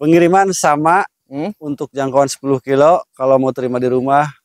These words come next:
Speaker 1: kita gratiskan ongkos pengiriman.
Speaker 2: Nah, radius sepuluh kilometer ya?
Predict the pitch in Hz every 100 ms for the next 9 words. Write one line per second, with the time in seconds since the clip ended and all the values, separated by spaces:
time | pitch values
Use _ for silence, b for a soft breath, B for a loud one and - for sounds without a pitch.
0 | _ _ _ - 117 - 120 107 113 107
1 | 113 - 120 117 - 113 101 104 - 107
2 | 101 95 90 85 82 117 120 98 101 117
3 | 131 160 - - 151 143 139 143 139 131